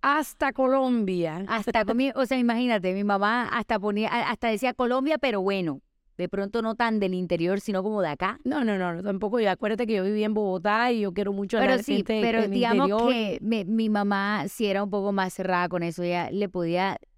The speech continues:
Speaker 2: le podía doler que uno terminara con alguien que hablara inglés y que ella no le entendiera.
Speaker 1: No, no, no, no, no, no. Bueno, doy gracias a Dios porque hasta ahora todo es local.
Speaker 2: <laughs>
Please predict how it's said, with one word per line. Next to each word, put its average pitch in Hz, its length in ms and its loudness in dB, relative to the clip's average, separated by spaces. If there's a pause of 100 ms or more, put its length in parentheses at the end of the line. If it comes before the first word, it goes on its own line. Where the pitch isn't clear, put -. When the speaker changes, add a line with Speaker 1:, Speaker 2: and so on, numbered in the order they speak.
(100)
Speaker 2:
le 190 200 -2
podía 175 380 0
doler 196 520 0 (280)
que 185 300 -2
uno 202 260 -4
terminara 165 680 -2 (360)
con 185 200 -2
alguien 208 360 0
que 196 80 -2
hablara 165 260 0
inglés 202 420 0
y 180 120 -8
que 185 100 2
ella 180 140 2
no 185 100 0
le 190 120 0
entendiera. 156 600 -4 (340)
Speaker 1:
No, 294 180 2 (120)
no, 208 220 0
no, 185 160 -2
no, 180 180 -4
no, 175 160 -4
no. 165 240 -8 (600)
Bueno, 285 460 2
doy 254 280 0
gracias 262 380 0
a 247 40 0
Dios 233 160 2
porque 226 200 -2
hasta 202 180 -4
ahora 196 300 -2
todo 208 300 -2
es 208 80 0
local. - 380 -4 (260)
Speaker 2:
<laughs> 233 80 2